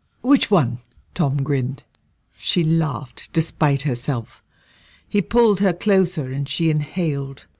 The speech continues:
Tom always wore a cologne which suggested cinnamon and clove, and it made her head spin.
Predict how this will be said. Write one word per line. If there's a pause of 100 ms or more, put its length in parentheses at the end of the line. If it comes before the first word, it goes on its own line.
(520)
Tom
always
wore
a
cologne
which
suggested
cinnamon
and
clove,
and
it
made
her
head
spin.